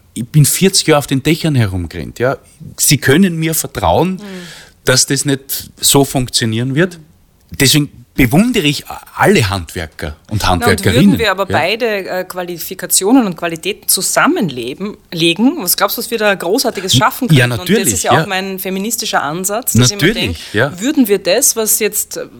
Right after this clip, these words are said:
Speaker 2: egal ob sozialisiert oder von der Biologie oder was auch immer her, das, was Männer mit si-, mitbringen und was Frauen mitbringen, würden wir das zusammentun und
Speaker 1: Ja.
Speaker 2: immer gegeneinander kämpfen, dann könnten wir einfach eine richtig geile Welt erschaffen.
Speaker 1: Ja.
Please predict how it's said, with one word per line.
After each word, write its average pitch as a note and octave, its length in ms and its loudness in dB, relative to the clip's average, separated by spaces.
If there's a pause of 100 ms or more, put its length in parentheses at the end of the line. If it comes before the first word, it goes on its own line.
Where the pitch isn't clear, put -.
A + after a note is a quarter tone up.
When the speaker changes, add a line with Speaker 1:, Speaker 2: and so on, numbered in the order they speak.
(120)
Speaker 2:
egal F3+ 320 2
ob F#3+ 80 -4
sozialisiert G3+ 680 -2
oder F3+ 320 0
von F#3 140 -6
der F3+ 80 -8
Biologie F3+ 400 -6
oder G3+ 100 0
was F3 140 -2
auch F#3 40 -2
immer A3+ 280 4
her, D#3 280 -4 (340)
das, G#3 140 0
was G3+ 140 2
Männer E3+ 380 4
mit G3+ 180 0
si-, - 140 0
mitbringen G#3 640 -6
und E3+ 140 -10 (200)
was - 140 -2
Frauen A3+ 360 2
mitbringen, F#3 480 -4
würden F#3+ 180 -4
wir F3+ 120 -4
das - 240 2
zusammentun A3 720 4
und F#3 40 0
Speaker 1:
Ja. - 120 4
Speaker 2:
immer A3+ 260 -4
gegeneinander F#3 480 -4
kämpfen, G3+ 580 -6 (280)
dann G3+ 120 2
könnten G#3+ 400 0
wir F#3+ 220 0 (120)
einfach F3+ 280 -2
eine D#3+ 160 -2
richtig - 360 -2
geile C3+ 320 -2
Welt A#3 200 -8
erschaffen. - 480 -10 (200)
Speaker 1:
Ja. A2 240 2